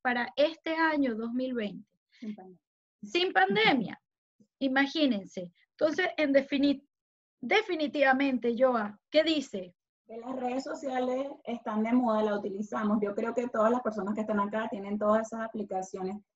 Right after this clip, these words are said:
Speaker 2: en su teléfono, entonces el llamado es, es utilizar lo que usamos todos los días a nuestro favor para poderlo implementar en nuestro negocio. Todos tenemos un celular, un par de aplicaciones,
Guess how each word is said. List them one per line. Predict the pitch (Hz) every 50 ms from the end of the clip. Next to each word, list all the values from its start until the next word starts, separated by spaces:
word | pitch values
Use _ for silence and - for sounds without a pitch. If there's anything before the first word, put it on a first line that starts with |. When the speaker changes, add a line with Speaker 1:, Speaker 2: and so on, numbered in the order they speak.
| _ _ -
Speaker 2:
en | - 233 247 240
su | 262 247
teléfono, | 254 254 262 269 247 233 226 233 233
entonces | 220 208 208 - - 180 175 - 202
el | 214 220 214
llamado | 240 240 247 240 233 240 247 254 247 233
es, | 226 226 226 -
es | - 175 - -
utilizar | 220 233 - 262 269 269 269 - - 208 180 156 190 214 - _ _ _ _ _ -
lo | 185 190 185
que | -
usamos | 202 208 220 202 196 185 180 180 - _
todos | - 220 226 233 247
los | 262 285 294
días | 254 226 202 190 190 208 220 214
a | 190 180
nuestro | 180 180 180 - - 220 220 -
favor | 254 247 254 247 233 226 220 220
para | 226 220 214 214 208
poderlo | - 190 185 175 175 185
implementar | 196 208 226 233 247 254 277 269 254 220 226 - - _ _ _ _ -
en | - 302 277
nuestro | 240 240 - 202 180
negocio. | 170 156 151 147 - - - - - -
Todos | 180 196 196 208 208
tenemos | 220 214 208 202 214 220
un | 226
celular, | 214 233 240 240 254 262 262 254 247 240 240 -
un | 226 233
par | - 175 170
de | 185
aplicaciones, | 180 190 214 214 - 233 240 - - 269 254 247 240 233 220 226 226 233